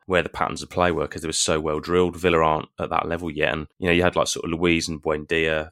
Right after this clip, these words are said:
who actually I thought were very tidy in the first half, but you could see that the Wolves three of Dendoncker, Moutinho, Neves, who've got experience between them, they were very narrow, and we were trying to play through their lines. You thought, "Well, there's just no space.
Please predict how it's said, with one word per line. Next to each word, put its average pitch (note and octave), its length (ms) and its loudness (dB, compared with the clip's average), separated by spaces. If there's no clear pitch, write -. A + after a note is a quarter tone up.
who A#2 120 2
actually A2+ 240 4
I - 20 -8
thought C#2+ 140 0
were D#2+ 60 2
very E2 180 2
tidy F2+ 340 0
in E2 80 -2
the D#2+ 60 -8
first - 320 -4
half, D#2+ 300 -2
but - 100 -10
you - 80 -10
could - 160 -10
see A2 200 0
that - 160 -6
the F2+ 120 -4
Wolves G2+ 560 -2
three F2 260 2
of - 260 -4
Dendoncker, F2 520 2
Moutinho, D#2+ 720 0
Neves, D#2+ 440 0
who've D#2+ 320 -2
got D#2+ 160 2
experience E2 560 0
between F2 420 2
them, C#2+ 160 -8
they G2 120 2
were F#2 100 0
very E2+ 300 2
narrow, E2+ 380 0
and D#2+ 100 -2
we G2+ 80 0
were B2 80 -2
trying B2+ 220 0
to B2 40 -2
play A2 220 0
through F#2 240 2
their D#2+ 140 2
lines. A#2 460 2
You A2 60 -14
thought, A#2 200 -4
"Well, A2+ 100 -6
there's A#2 120 -6
just - 180 -6
no C3 80 0
space. - 640 -2